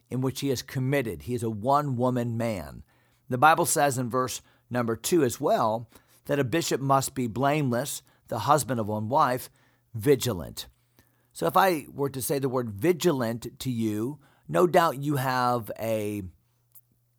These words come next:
kind of a, a ready layman's definition. John, what comes to your mind when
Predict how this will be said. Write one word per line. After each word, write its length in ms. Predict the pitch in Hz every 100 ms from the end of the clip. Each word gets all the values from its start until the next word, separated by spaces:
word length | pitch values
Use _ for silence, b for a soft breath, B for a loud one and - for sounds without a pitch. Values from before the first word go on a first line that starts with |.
| _
kind 180 | 151 135
of 80 | 117
a, 140 | 113
a 80 | -
ready 320 | 120 117 120
layman's 540 | 117 110 120 117 110 -
definition. 800 | 117 - 107 127 127 120 104 107 b b b _
John, 320 | 175 175 180
what 120 | 170
comes 280 | - 180 151
to 100 | 147
your 160 | 151 147
mind 440 | 131 113 104 101
when 280 | 98 110